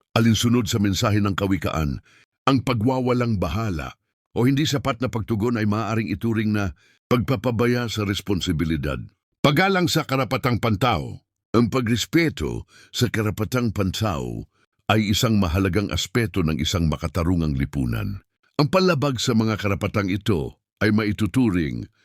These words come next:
na paggawa ng masama at yung pagsusulong ng mga karapatang ito ay sumasalamin sa paghahangad ng isang mas maayos na kinabukasan.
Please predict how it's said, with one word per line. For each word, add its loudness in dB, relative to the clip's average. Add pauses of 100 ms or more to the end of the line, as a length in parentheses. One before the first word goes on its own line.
(160)
na 4
paggawa -2
ng 2
masama 0 (240)
at 2
yung 4
pagsusulong 0 (320)
ng 4
mga 0
karapatang -2 (400)
ito 4
ay 2
sumasalamin 0
sa -2
paghahangad -2 (400)
ng 2
isang -2
mas -2
maayos -4
na -8
kinabukasan. -6